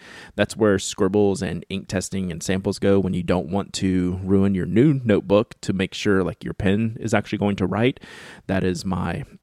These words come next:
uh, D gaf notebook. Um, I have a Rhodia A four dot pad and a Rhodia A four ice pad.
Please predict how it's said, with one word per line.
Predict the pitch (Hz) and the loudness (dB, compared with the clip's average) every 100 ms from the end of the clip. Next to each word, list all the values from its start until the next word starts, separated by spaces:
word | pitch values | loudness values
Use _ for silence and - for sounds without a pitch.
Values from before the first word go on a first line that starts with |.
| - | -10
uh, | 80 82 | -6 -6
D | - 92 | -4 -2
gaf | 80 78 - | 0 -2 -2
notebook. | 80 - 87 - - _ _ _ _ _ _ _ _ _ - - | -6 -2 -4 -4 -14 _ _ _ _ _ _ _ _ _ -12 -2
Um, | 95 92 | 2 2
I | 98 | 4
have | 107 | 4
a | 107 | 6
Rhodia | 107 107 98 - | 6 6 4 4
A | 107 | 2
four | 113 - 107 | 2 4 4
dot | 117 110 - | 4 4 2
pad | - 110 107 | 2 2 2
and | 95 | 2
a | |
Rhodia | 95 98 95 90 | 2 2 0 0
A | 98 | -2
four | 92 98 - | 0 -2 0
ice | 92 98 | 0 -2
pad. | - 107 127 | -2 0 0